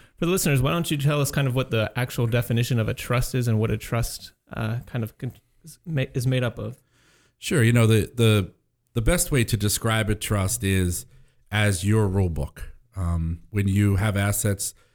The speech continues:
Speaker 2: that are in your name alone, you are subject to the government's rule book through a process that is called probate,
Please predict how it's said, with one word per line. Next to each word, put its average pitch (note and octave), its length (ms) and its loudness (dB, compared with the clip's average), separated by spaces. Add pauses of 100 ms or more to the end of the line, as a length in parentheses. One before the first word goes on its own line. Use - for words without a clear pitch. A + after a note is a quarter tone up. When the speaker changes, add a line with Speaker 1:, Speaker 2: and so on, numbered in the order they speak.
(160)
Speaker 2:
that A2 100 4
are G#2 160 4
in F#2+ 140 4
your A#2 160 6
name G#2 180 4
alone, G2 480 4 (300)
you A2 160 2
are F#2 240 2 (720)
subject A2 480 0
to A2 100 0
the F#2 80 0
government's G2 500 0
rule F#2+ 140 0
book F2 320 -2 (720)
through G#2 180 6
a F#2+ 60 4
process G2 480 2
that F#2+ 140 -4
is F2+ 120 -2
called F#2 300 -4
probate, G2 540 0